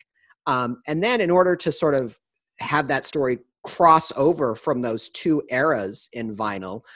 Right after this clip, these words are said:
we're like, "Okay, we need parents and kids," or we need, like, great uncles and nephews and nieces, or someone like, like, a, a, a cross-generational relationship for people who grew up with vinyl in its original era and then in its renaissance.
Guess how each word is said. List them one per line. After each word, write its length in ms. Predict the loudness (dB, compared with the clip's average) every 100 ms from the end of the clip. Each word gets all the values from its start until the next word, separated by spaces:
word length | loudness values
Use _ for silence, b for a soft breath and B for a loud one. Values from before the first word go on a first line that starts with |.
| B
we're 120 | 0
like, 180 | 2 0 -2
"Okay, 200 | 0 0
we 200 | 0 2
need 360 | 2 0 -2 -10 _ _ _ _ _ _
parents 480 | 0 2 4 2 -4
and 120 | -6
kids," 540 | -6 -8 -8 -12 -18 -18 B B
or 160 | 0 2
we 140 | 0
need, 220 | -2 -2
like, 380 | -2 -2 -2 -6 B B _ -20 -8
great 280 | 2 4 6
uncles 440 | 4 4 2 2
and 300 | 0 0 0
nephews 380 | 0 0 0 -2
and 100 | 0
nieces, 340 | -2 -2 -6 -8
or 80 |
someone 220 | -8 -6 -4
like, 180 | -4
like, 180 | -4 -6 -6
a, 80 | -12
a, 180 | -10 -8 -6
a 60 |
cross-generational 1160 | -6 2 6 6 2 -2 0 2 2 0 -2 -2
relationship 680 | 0 0 -2 -4 -6 -6 -6
for 100 | -6
people 260 | -6 -4 -4
who 120 | -4
grew 200 | -2 0
up 160 | 0
with 160 | -2 -4
vinyl 460 | -4 -4 -4 -6 -8 b b b _ -6
in 100 | -4
its 220 | -6 -10 -4
original 500 | 2 4 4 2 0 -2
era 380 | -4 -2 -2 -4
and 180 | -6 -4
then 220 | -4 -8 -8
in 100 | -8
its 200 | -8 -10
renaissance. 760 | -12 -10 -12 -18 -20 _ -20